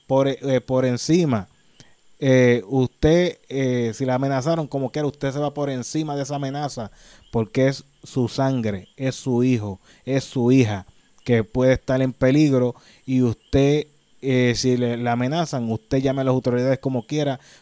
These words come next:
porque es su hijo, es su, su hija. Así que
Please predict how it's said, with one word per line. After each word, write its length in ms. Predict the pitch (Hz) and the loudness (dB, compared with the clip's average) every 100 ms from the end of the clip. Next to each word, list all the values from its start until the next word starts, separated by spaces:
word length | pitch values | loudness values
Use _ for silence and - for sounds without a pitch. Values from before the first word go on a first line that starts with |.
| - | -2
porque 440 | 123 117 127 123 | 0 0 0 0
es 180 | 139 - _ | 0 -6 _
su 400 | - - 135 143 - | -12 0 2 2 0
hijo, 360 | 143 135 117 98 | 2 2 2 -4
es 200 | 131 135 | -4 -4
su, 360 | - 131 120 - | -8 -4 -4 -4
su 260 | - 120 127 | -4 0 2
hija. 260 | 110 98 _ _ _ - | 2 -2 _ _ _ -12
Así 280 | 113 143 156 | -4 -2 2
que 320 | 165 151 | 2 2